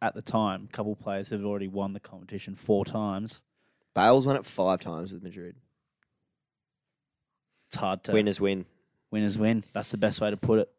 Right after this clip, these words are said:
Speaker 1: Uh, on to footy.
Speaker 2: Well, we've got <clears throat> maybe six minutes here.
Speaker 1: We'll skip. We'll go quick.
Speaker 2: Should we? Look, we're gonna do an Origin special next week, but I don't think I can hold it in for a week.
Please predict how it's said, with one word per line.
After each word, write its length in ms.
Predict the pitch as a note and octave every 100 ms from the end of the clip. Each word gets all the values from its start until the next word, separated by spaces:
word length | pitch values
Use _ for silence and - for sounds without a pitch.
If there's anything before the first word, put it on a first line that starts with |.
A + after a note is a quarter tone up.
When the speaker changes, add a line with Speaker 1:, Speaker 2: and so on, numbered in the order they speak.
| _ _ _ - - _
Speaker 1:
Uh, 320 | A#2+ B2+ B2 - - - -
on 120 | D#3+
to 60 | D3
footy. 420 | C#3 C3+ G2 - _ _ _ _ - _ _ _
Speaker 2:
Well, 240 | C3 C#3 C#3+
we've 140 | C#3
got 240 | F3 F3 _ _
<clears throat> 500 | F3+ E3+ - - -
maybe 500 | G#2 G#2 G#2+ G#2 G2+
six 520 | F#2 - - G#2+ F2+ F#2+
minutes 300 | F2+ - -
here. 180 | B1+ - _ - - - _ _ _ _ -
Speaker 1:
We'll 120 | A2
skip. 400 | - - F#2 -
We'll 100 | A2
go 220 | A2 A2 G2
quick. 420 | G#2+ G#2 F2+ -
Speaker 2:
Should 200 | - D3
we? 280 | E3 E3 - _ _ _ C3
Look, 240 | A#2+ -
we're 100 | G#2
gonna 300 | F#2+ A#2+ A#2+
do 120 | A#2
an 60 | A2+
Origin 420 | G2+ G#2 G2 F2+
special 400 | - F#2+ F#2+ G2
next 320 | F2+ F2 -
week, 380 | F2+ D#2 - - - _ _
but 120 | - F#2+
I 80 | F#2
don't 260 | - G2 F#2
think 200 | G#2 G2
I 80 | F2
can 140 | G2
hold 260 | F2+ F2+ F2
it 80 | E2+
in 140 | E2
for 140 | - D#2
a 60 |
week. 360 | D#2+ C2+ A#1+